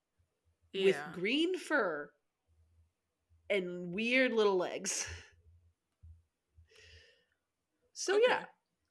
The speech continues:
Speaker 1: uh, on its summer to-do list, it crawls around on its weird legs to remain in the shade,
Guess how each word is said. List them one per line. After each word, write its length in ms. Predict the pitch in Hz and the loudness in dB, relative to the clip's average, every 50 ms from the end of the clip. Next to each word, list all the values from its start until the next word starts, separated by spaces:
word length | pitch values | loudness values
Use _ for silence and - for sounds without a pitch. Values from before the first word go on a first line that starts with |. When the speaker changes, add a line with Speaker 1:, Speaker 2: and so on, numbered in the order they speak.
| _ _ - | _ _ -2
Speaker 1:
uh, 180 | 220 202 185 - - | 0 0 0 2 4
on 180 | 240 285 311 339 | 6 6 6 4
its 180 | 349 - - | 2 -2 -4
summer 260 | - - 226 202 196 | -4 -2 -2 0 -2
to-do 320 | 190 226 175 170 170 165 147 | -2 -4 -4 -4 -4 -4 -4
list, 440 | 131 147 208 - - - - - - _ _ _ _ _ _ _ - | -6 -10 -10 -12 -12 -14 -16 -18 -20 _ _ _ _ _ _ _ -2
it 340 | 202 190 175 - - - | 2 2 2 0 0 -6
crawls 340 | - - 226 185 196 220 233 | -10 -4 0 2 2 2 2
around 320 | 269 233 196 175 180 214 208 | 2 0 2 2 2 0 -2
on 140 | - 175 | -4 -4
its 140 | 180 175 - | -6 -6 -6
weird 240 | 170 156 170 208 196 | -8 -6 -6 -6 -6
legs 340 | 165 151 147 139 185 - - | -6 -8 -8 -10 -10 -12 -10
to 80 | - 185 | -6 -4
remain 280 | 180 170 165 160 160 | -2 -2 -2 -4 -4
in 100 | 170 180 | -6 -6
the 80 | 214 262 | -4 -4
shade, 420 | 254 - 175 139 113 131 175 - | -4 -4 -6 -6 -8 -10 -12 -14